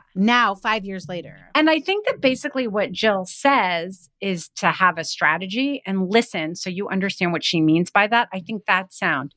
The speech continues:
Speaker 2: When she describes her own personal strategy, it very much aligns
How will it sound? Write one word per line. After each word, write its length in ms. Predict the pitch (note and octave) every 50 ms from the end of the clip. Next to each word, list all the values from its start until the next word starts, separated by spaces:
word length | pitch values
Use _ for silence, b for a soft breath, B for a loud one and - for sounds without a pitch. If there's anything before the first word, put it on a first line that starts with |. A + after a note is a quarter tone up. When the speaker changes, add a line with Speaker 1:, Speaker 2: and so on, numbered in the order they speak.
| b b b b b _
Speaker 2:
When 140 | - A#3 B3
she 220 | - - - C#4+
describes 720 | B3 A3+ C#4 C4+ - - - C4+ C4 C4 C4+ B3+ - - - -
her 200 | B3+ A#3+ - -
own 300 | - A3+ A3 A#3 A#3+ A#3 - _
personal 580 | - - G#3 G#3 - - C#4 C#4 C#4+ D4 D4+ -
strategy, 1000 | - - - D#4+ D#4 D#4 D#4+ D#4 F4 F4 C#4+ D#4 F4+ F#4+ F#4+ G4 G4 F#4+ F#4+ G4+ _ _ B B B B B B B B B
it 160 | - A#3 A#3 F#3+
very 420 | F#3 F#3 G#3 A3+ A#3 B3 C4 C#4+
much 260 | C#4 C4+ C4+ C4 -
aligns 1000 | - B3+ B3+ A3+ A3 A3 A3 G#3+ G#3 G#3 G#3 G#3 A3 A3+ A#3+ B3 A#3+ - - -